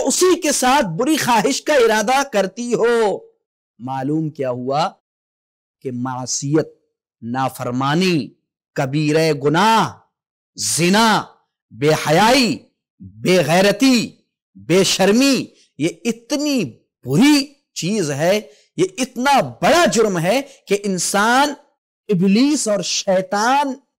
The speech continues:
के गंदे बोए हुए बीज में इस कदर फिसल जाता है कि वो हर किस्म के पाक रिश्तों को भी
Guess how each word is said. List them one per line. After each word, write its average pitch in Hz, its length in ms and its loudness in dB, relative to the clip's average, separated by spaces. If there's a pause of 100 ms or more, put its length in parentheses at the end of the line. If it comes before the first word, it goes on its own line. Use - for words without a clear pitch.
(180)
के 196 100 0 (180)
गंदे 285 540 0 (360)
बोए 240 500 2
हुए 226 420 2
बीज 180 680 -2 (1080)
में 233 500 2 (580)
इस - 420 -2 (160)
कदर 311 340 4 (480)
फिसल 320 400 0
जाता 233 340 0
है 175 300 0 (1160)
कि 175 140 -2
वो 196 200 0 (100)
हर 269 320 0
किस्म 208 420 -4
के 190 180 -4
पाक 185 640 -2
रिश्तों 147 540 -6
को 147 240 -4
भी 175 240 -2